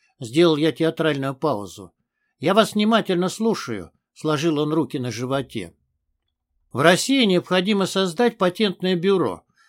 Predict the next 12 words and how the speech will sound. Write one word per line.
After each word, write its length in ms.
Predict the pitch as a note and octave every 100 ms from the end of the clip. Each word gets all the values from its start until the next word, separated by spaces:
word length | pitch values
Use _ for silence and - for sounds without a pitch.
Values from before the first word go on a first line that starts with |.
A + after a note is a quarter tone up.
| _
в 20 |
котором 440 | - C#3 G3 G3+ F3+
будут 300 | F#3 E3+ E3+
выдавать 500 | E3+ F#3 G3 G#3+ G3+
изобретателям 840 | D#3 F3 F3+ F3+ B3 A#3+ E3 D3+
охранные 520 | D3+ - G3 F#3 E3+
грамоты, 640 | E3 A3+ A#3 C#3+ - F#2+ - _ _ _ _ _
удостоверяющие 1000 | D3+ D#3 - E3+ E3+ G#3 A3 F3 F#3 F3+
их 280 | - F3 -
авторство 580 | A#3 A#3 F3 B2+ - C3
на 160 | D3+
изобретение», — 920 | D#3 F3 F3 F3+ A3+ G3+ C3+ G#2 E2+